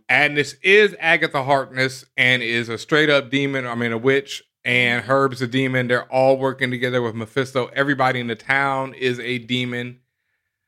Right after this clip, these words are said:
Speaker 1: Very reminiscent of The Good Place.
Speaker 2: I was gonna say the hell, the, your hell, uh, hypothesis is very The Good Place, so.
Speaker 1: Yes. Uh, I say n-, no.
Speaker 2: <laughs> Okay. And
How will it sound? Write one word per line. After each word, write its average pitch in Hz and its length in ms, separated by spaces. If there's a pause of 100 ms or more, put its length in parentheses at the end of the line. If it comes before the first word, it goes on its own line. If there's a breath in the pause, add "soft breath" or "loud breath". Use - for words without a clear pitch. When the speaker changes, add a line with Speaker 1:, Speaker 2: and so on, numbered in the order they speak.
(160)
Speaker 1:
Very 151 240
reminiscent 147 540
of 123 260
The 120 80
Good 131 220
Place. 123 520 (400)
Speaker 2:
I - 80
was 349 80
gonna 359 220
say 294 200
the 254 140
hell, 294 280
the, 226 120 (200 loud breath)
your 247 160
hell, 269 580
uh, 202 260
hypothesis 190 640
is 170 80
very 180 280
The 175 120
Good 175 200
Place, - 300
so. - 120
Speaker 1:
Yes. 127 600
Uh, 131 580 (280)
I 123 240
say 123 480
n-, 120 420
no. 120 640 (440)
Speaker 2:
<laughs> 254 60 (2000 loud breath)
Okay. 233 680 (360)
And - 320